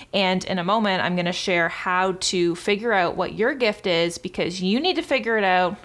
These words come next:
and you need to implement it in your life every single day, okay? And so I just was reflecting, and I couldn't believe that those times in my life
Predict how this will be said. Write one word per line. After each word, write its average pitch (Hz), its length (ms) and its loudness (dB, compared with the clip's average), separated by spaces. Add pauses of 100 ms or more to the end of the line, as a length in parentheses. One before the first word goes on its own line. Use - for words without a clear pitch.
(160)
and 170 300 -2
you 208 120 0
need 233 180 2
to - 100 0
implement 170 500 -4
it 160 220 -2 (160)
in 185 160 0
your 185 120 0
life 170 520 -2 (420)
every 175 300 0
single 170 260 -4
day, - 300 -4 (560)
okay? 190 340 -4 (840)
And 220 280 2
so 202 760 2 (360)
I 196 180 4
just 240 340 -2
was 208 180 0
reflecting, 208 680 0
and 208 80 0
I 190 100 0
couldn't 277 440 -2
believe 233 720 0
that 190 640 0
those 208 360 0
times 226 320 2
in 240 80 0
my 233 140 2
life 202 560 -2